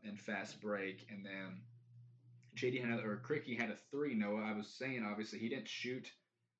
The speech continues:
He shot, I think, okay from three if he shot, you know, a decent amount of attempts when we were at third place. And we know he can shoot, but you almost live with it. You don't wanna have him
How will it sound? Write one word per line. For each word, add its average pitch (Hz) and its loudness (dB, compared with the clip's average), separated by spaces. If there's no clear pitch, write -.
He 117 -2
shot, 117 0
I 110 2
think, 113 2
okay 113 2
from 98 -2
three 98 0
if 95 -4
he 95 -4
shot, 104 0
you - -10
know, - -6
a 107 -8
decent 110 0
amount 95 -2
of 85 -6
attempts 101 -4
when 98 -6
we 101 0
were 92 -2
at 98 -4
third 110 2
place. 92 -6
And 101 -2
we 110 6
know 131 6
he 107 4
can 123 -2
shoot, 101 -2
but 98 -6
you 110 2
almost 113 -2
live 107 0
with 110 2
it. 110 2
You 95 -8
don't 107 0
wanna 104 0
have 104 -2
him 95 -6